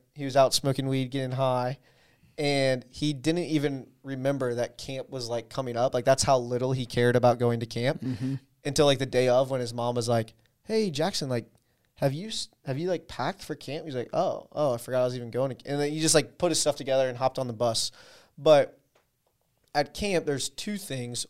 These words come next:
Speaker 1: One, I, as a still broken high school kid who loved Jesus, but still broken, just like I am
Speaker 2: Mm-hmm.
Speaker 1: today, camp for my own soul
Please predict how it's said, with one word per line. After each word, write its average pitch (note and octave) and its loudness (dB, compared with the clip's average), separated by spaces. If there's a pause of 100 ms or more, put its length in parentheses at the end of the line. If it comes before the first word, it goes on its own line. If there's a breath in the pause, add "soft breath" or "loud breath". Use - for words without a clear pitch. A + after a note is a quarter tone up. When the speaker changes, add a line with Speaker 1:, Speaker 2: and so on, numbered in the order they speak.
(140)
Speaker 1:
One, C3 -2 (1080)
I, C3+ 4 (120)
as B2+ 0
a A#2+ 0
still D#3+ 4
broken B2+ -2
high - 0
school B2+ -6
kid B2 -2 (400 soft breath)
who C3+ 2 (120)
loved D3+ 4
Jesus, C3 2 (540)
but C3+ 4
still D3 4
broken, C3+ 0
just - -6
like B2 -2
I B2 -2
am B2+ 0
Speaker 2:
Mm-hmm. C#3 0
Speaker 1:
today, C3 4 (540 soft breath)
camp F3 2
for C#3 -2
my B2 2
own F3+ 6
soul A#2+ 2